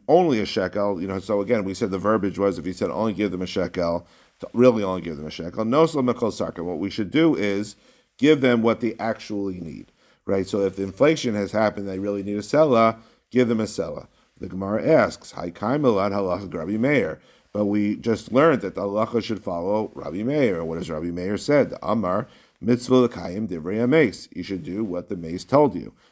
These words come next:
What did the mace tell you to do? He told you to give a shekel a week, not to give, not, you don't have to make them totally, totally, um, <coughs> cared for. Um, he doesn't want them to have access to the full estate. He wants to give them one shekel at a time.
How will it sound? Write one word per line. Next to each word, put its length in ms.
What 140
did 80
the 80
mace 260
tell 220
you 100
to 80
do? 240
He 80
told 320
you 140
to 60
give 340
a 120
shekel 440
a 80
week, 280
not 280
to 100
give, 360
not, 220
you 60
don't 140
have 200
to 260
make 260
them 180
totally, 640
totally, 540
um, 540
<coughs> 300
cared 380
for. 380
Um, 160
he 80
doesn't 260
want 240
them 160
to 100
have 100
access 400
to 140
the 320
full 180
estate. 320
He 60
wants 220
to 60
give 200
them 140
one 180
shekel 400
at 60
a 40
time. 320